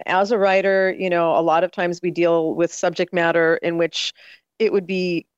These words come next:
a potential choice as an author to, you know, for shock value, harm an al-, an animal. The Dana Fredste Ironclad guarantee is that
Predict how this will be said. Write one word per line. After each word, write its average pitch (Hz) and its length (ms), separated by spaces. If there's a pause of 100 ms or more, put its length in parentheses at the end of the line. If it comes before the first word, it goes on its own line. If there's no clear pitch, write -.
(280)
a 208 80
potential 220 480
choice 196 380
as 175 180
an 175 80
author 165 600 (160)
to, 165 480 (540)
you 196 120
know, 165 140
for 175 160
shock 185 320
value, 170 360
harm 170 240
an 175 100
al-, 170 300 (100)
an 170 120
animal. 156 480 (640)
The 180 200 (140)
Dana 262 360
Fredste 214 600
Ironclad 196 640
guarantee 170 760 (400)
is 165 160
that 165 280